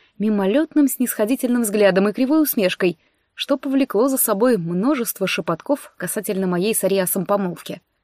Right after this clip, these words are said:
Заловки не хватало только большой палец вниз опустить для пущего выражения презрения к моей персоне. Вслушиваться в обсуждение окруживших некромантку адептов я не стала. Тем более ко мне подошёл уже знакомый мне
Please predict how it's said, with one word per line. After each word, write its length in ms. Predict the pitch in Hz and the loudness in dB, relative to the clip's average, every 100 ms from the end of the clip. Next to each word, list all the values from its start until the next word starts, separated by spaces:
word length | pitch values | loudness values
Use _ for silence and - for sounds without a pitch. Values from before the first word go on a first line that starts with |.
| _ - | _ -6
Заловки 560 | 170 233 247 339 - 330 | 0 4 4 2 0 0
не 120 | 302 | 0
хватало 440 | 233 233 285 277 | -2 -2 0 0
только 300 | 269 262 262 | 2 0 2
большой 320 | 226 247 285 | 2 2 0
палец 360 | 277 240 180 - | 2 2 2 0
вниз 220 | 190 185 | -2 -2
опустить 440 | 185 214 - 330 - 233 | -2 -4 -2 -2 -2 0
для 160 | 277 | 0
пущего 400 | - 233 - 214 | 2 -2 2 2
выражения 540 | 202 226 208 214 202 190 | 2 2 2 0 0 2
презрения 640 | 254 233 185 170 170 160 - | 2 4 2 2 -4 -8 -6
к 80 | |
моей 260 | 220 202 175 | -2 0 0
персоне. 580 | 196 - 185 165 170 170 _ _ _ - | -2 -2 -2 -2 -6 -12 _ _ _ -6
Вслушиваться 540 | - 370 - 202 - | 4 4 4 0 2
в 20 | 196 | 0
обсуждение 640 | - 214 202 285 240 196 | 0 -2 2 4 4 2
окруживших 600 | 185 202 208 - 208 - | 0 -2 -2 0 -2 -4
некромантку 540 | 185 202 208 190 - | -2 0 0 0 0
адептов 460 | 180 247 294 320 - _ _ | 2 2 0 -4 -6 _ _
я 180 | 170 214 | -6 -4
не 100 | 247 | -2
стала. 440 | - - - - _ _ _ _ - | -4 -6 -8 -8 _ _ _ _ -4
Тем 160 | - 254 | 2 6
более 200 | 381 262 | 6 6
ко 80 | 208 | 4
мне 160 | 233 | 2
подошёл 380 | 214 214 - 285 | 2 2 2 2
уже 180 | 220 226 | 4 2
знакомый 460 | 208 208 294 247 | 2 2 2 2
мне 280 | 208 220 226 | 2 0 -2